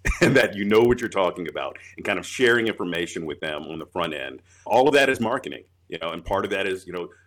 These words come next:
social media and newsletters, or even just picking up the phone and calling a former client and saying, "Hey, how are you doing?"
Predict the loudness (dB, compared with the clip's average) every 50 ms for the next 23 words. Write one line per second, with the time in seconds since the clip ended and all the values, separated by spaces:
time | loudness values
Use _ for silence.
0 | _ _ -14 -12 -12 -12 -12 -10 -4 0 0 2 4 4 2 2 2 -2 -4 -6
1 | _ _ _ -10 -8 -6 -6 -6 -8 -8 -10 -8 -4 -2 0 2 2 2 4 4
2 | 4 6 4 4 2 0 -4 _ _ -4 -2 0 0 0 -2 -4 -4 -6 -6 -4
3 | -4 -6 -6 -4 -6 -4 -2 -2 -4 -4 -4 -6 -6 -4 -2 -2 -2 -2 -4 -6
4 | -8 -12 _ _ _ _ -4 -2 -2 -2 -2 -4 -2 0 0 2 2 0 -2 -4
5 | -4 -2 -2 0 0 -2 -2 0 0 0 0 -2 -4 -4 -4 -2 -2 -2 -4 -4
6 | -4 -4 -4 -4 -2 0 2 2 2 4 2 2 2 0 -6